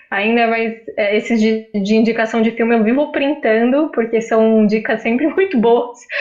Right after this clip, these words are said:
Eu demoro um pouco pra ver, porque eu só, só, eu acabo sempre colocando aquela comédia romântica que eu já vi cinquenta vezes pra tentar desligar, sabe? Desligar a cabeça. É, e segundo, é que algumas pe-, alguns personagens que estão no livro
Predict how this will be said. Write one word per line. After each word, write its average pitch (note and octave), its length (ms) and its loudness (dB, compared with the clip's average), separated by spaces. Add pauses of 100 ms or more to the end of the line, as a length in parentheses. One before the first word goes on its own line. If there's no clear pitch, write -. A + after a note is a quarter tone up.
(320)
Eu D4+ 100 0
demoro F#4 320 0
um F#4+ 40 -4
pouco F4+ 220 -2
pra D4 280 -2
ver, C4+ 220 -2
porque - 220 -8
eu F4 240 0
só, D#4+ 380 0
só, D4+ 400 0 (120)
eu B3+ 200 2
acabo C4 380 -4
sempre C4+ 560 -2 (560)
colocando A#3+ 480 0
aquela A#3 480 0
comédia A3+ 420 -2
romântica A3+ 500 0
que A3 120 -4
eu G#3+ 40 2
já G#3+ 140 0
vi G#3+ 140 0
cinquenta A3 480 0
vezes G#3+ 520 0
pra A3 300 0
tentar A3+ 380 -2
desligar, G#3+ 720 -2 (100)
sabe? B3+ 540 -2
Desligar G#3+ 300 2
a G#3 40 -10
cabeça. G#3+ 500 -2 (720)
É, A3 320 0
e B3+ 60 0
segundo, C#4 800 2
é A3 140 0
que C4+ 320 -2
algumas C4 480 0
pe-, D#4 180 -2
alguns C4+ 280 0
personagens C#4+ 680 -2
que C#4+ 80 -2
estão C#4 420 0
no F#4+ 100 4
livro B3 760 0